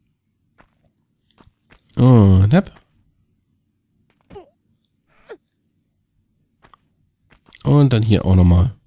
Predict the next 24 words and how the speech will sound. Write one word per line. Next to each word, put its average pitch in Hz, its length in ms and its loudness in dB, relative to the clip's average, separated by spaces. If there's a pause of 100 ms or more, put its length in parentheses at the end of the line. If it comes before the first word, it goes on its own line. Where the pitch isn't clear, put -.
(480)
Diesmal 104 220 -2
von 90 180 -4
einer 98 260 -2
anderen 98 200 0
Position 107 560 -2
aus. 143 220 -2
Vielleicht 104 240 -4
klappt - 240 -6
das. 165 260 -4 (2250)
Ja, 226 320 2
das 160 240 -4
klappt - 280 -4
auf 170 120 -4
Anhieb. 101 400 2 (540)
Ohne 151 240 4
Probleme. 117 540 0 (1160)
So, 120 200 0
und 101 80 4
dann 98 100 2
kann 123 120 0
ich 131 60 2
jetzt - 240 -8
da 120 80 0
hoch. 110 800 0